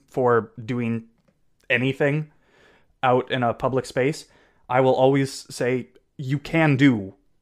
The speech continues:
that as long as it's within your constitutional right. You have every ability to do so." I'm also not gonna stand up for something I wouldn't believe in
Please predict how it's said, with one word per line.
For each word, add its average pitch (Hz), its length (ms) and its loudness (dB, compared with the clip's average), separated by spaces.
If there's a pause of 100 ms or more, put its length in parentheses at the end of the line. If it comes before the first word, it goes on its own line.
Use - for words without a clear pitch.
that 101 380 -6
as 123 160 -4
long 135 180 2
as 143 80 -4
it's 151 140 -4
within 151 260 2
your 123 360 2 (340)
constitutional 135 560 -6
right. 117 220 -6 (100)
You 135 140 -2
have 127 100 2
every 175 220 6
ability 165 320 6
to 139 80 -4
do 135 140 4
so." 101 280 -4 (540)
I'm 131 160 0
also 156 260 6
not 156 200 4
gonna 147 120 -2
stand 143 400 -2
up 139 140 2
for 127 380 0
something 127 480 -4
I 110 180 -4 (400)
wouldn't 127 460 -6
believe 123 360 -4
in 156 280 2